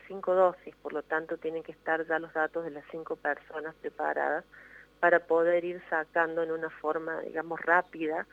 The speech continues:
¿sí? y ágil para que no se pierda tiempo, eh, porque esa vacuna cuando sale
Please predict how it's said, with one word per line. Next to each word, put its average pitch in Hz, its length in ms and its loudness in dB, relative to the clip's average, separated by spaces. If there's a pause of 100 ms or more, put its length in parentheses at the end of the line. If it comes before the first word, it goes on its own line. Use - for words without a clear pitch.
(420)
¿sí? 165 300 -4
y 147 120 0
ágil 160 380 2
para 143 220 -2
que 151 140 -12
no 160 100 -20 (100)
se 165 60 -12
pierda 160 460 -2
tiempo, 160 520 -4 (300)
eh, 135 500 -4 (460)
porque 151 200 -8
esa 160 160 -12
vacuna 160 500 -2
cuando 143 340 -2 (120)
sale 156 460 -2